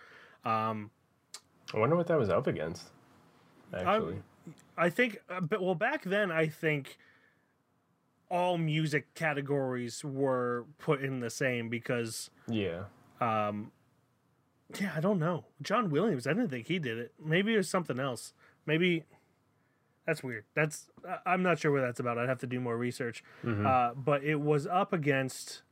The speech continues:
Speaker 1: uh, well, Best Actor, Topol was nominated for Fiddler on the Roof. He lost to Gene Hackman in The French Connection. Uh, Leonard Frey, uh, who played, uh, Mot-, Motel,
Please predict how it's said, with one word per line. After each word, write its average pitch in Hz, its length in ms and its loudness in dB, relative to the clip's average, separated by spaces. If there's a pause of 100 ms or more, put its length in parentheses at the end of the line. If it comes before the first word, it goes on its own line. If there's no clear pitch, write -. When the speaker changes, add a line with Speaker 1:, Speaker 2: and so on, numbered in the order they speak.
Speaker 1:
uh, 135 300 4
well, 156 360 2
Best 175 340 0
Actor, 156 600 2 (160)
Topol 139 600 2
was 135 340 2
nominated 127 540 2
for 131 100 -6
Fiddler 123 380 -4
on 120 80 -6
the 120 60 -6
Roof. 120 200 -6
He 139 80 -2
lost 127 360 -2
to 131 60 -6
Gene 131 340 -6
Hackman 127 520 -2 (380)
in 123 100 -4
The 110 80 -6
French 170 300 0
Connection. 165 580 -2 (340)
Uh, 123 200 2
Leonard 160 340 2
Frey, 160 480 2 (220)
uh, 135 260 4
who 135 180 -2
played, 131 640 0
uh, 127 220 2
Mot-, 135 440 -2
Motel, 151 480 2